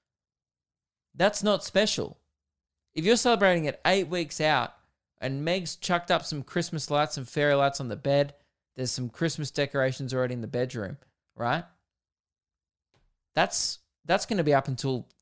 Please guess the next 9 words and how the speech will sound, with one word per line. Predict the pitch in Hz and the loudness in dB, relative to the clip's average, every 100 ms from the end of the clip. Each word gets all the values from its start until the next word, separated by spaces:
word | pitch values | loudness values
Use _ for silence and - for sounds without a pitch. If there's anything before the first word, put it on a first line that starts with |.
| _ | _
early | 120 139 123 101 | 0 0 0 -2
Jan. | 131 120 90 139 _ _ _ _ | -2 -2 -2 -8 _ _ _ _
So | - 147 | -4 2
therefore, | 156 160 151 | 4 4 4
that's | 143 147 | 2 2
one-sixth | 127 139 147 147 - 151 143 - - | 0 0 0 -2 -4 -4 -6 -8 -8
of | 127 120 | -4 -2
my | 127 | 0
year | 117 120 117 | 0 0 -2